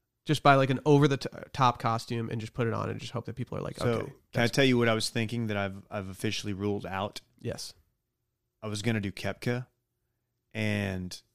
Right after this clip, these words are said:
Speaker 2: I
Speaker 1: Put
Speaker 2: thought
Speaker 1: on, like, a hundred pounds of muscle?
Speaker 2: Well, I was just gonna do, I was just gonna go arm day, heavy, heavy biceps.
Speaker 1: <laughs>
Speaker 2: But, like, it would have been really easy 'cause you just buy, like,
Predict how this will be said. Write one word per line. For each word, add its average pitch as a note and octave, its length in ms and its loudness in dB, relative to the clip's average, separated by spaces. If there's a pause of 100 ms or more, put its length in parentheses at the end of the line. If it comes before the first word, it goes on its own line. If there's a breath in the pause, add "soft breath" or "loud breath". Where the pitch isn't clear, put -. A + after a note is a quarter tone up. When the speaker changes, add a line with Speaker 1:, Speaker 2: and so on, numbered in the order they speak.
(1900)
Speaker 2:
I C3 140 0
Speaker 1:
Put - 40 0
Speaker 2:
thought D3 200 6
Speaker 1:
on, B2+ 160 8
like, B2+ 160 4
a A#2+ 40 -2
hundred A#2 260 -2
pounds A#2 160 2
of A#2 80 0
muscle? B2+ 420 -2
Speaker 2:
Well, D3+ 180 2
I C#3+ 40 10
was C#3 120 8
just D#3+ 160 2
gonna D3 140 4
do, B2+ 220 4
I B2+ 80 0
was B2+ 100 2
just C3 140 2
gonna B2+ 180 4
go A2+ 220 12
arm A#2+ 180 12
day, A2 160 10
heavy, A#2+ 540 12 (100)
heavy C3 460 4
biceps. G#2+ 760 4
Speaker 1:
<laughs> E5 40 -4 (220)
Speaker 2:
But, C#3+ 100 2
like, C#3+ 160 8
it D3+ 80 2
would E3+ 160 10
have E3 60 8
been C3+ 160 2
really C3 320 2
easy A#2 400 0
'cause A2+ 240 -6
you A#2+ 80 -6
just B2 160 -6
buy, A#2+ 160 2
like, A2 160 0